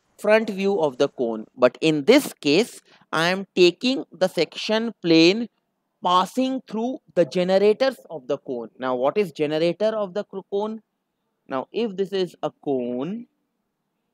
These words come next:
if this is a cone, this is one generator of a cone. This is your second generator of the cone.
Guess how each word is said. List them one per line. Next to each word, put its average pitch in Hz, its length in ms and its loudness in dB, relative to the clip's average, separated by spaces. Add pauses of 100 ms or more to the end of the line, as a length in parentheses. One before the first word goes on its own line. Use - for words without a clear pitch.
(120)
if 208 220 -4
this 180 180 -4
is 170 260 -6
a 143 100 -6
cone, 139 560 -8 (380)
this 180 240 -2
is 247 240 -2
one 180 640 -2
generator 196 760 -2
of 190 220 -8
a 214 100 -6
cone. 254 500 -6 (1200)
This 175 220 -6
is 220 280 4
your 196 440 -4
second 220 580 -4
generator 170 720 -2
of 135 240 -10
the 135 120 -8
cone. 110 400 -8